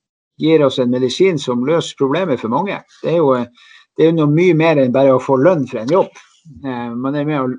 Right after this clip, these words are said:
å løse noe i samfunnet. Så, sånn sett så er jo også, eh, alt som har med fisk og sjømat, det har jo, eh, noe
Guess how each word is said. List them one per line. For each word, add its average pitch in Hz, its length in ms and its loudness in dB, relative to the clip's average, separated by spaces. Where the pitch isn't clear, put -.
å 139 80 -2
løse 151 480 2
noe 120 340 -4
i 117 80 -4
samfunnet. 139 540 -4
Så, 147 160 -8
sånn 196 200 0
sett 147 200 2
så 147 80 0
er 147 80 2
jo 139 140 2
også, 151 180 -2
eh, 120 260 -6
alt 143 160 -10
som 131 140 -2
har 131 100 -2
med 120 80 -6
fisk 147 300 -6
og 113 80 -6
sjømat, 143 420 -4
det 113 100 -6
har 156 220 -4
jo, 117 160 -4
eh, 113 320 -8
noe 127 140 -2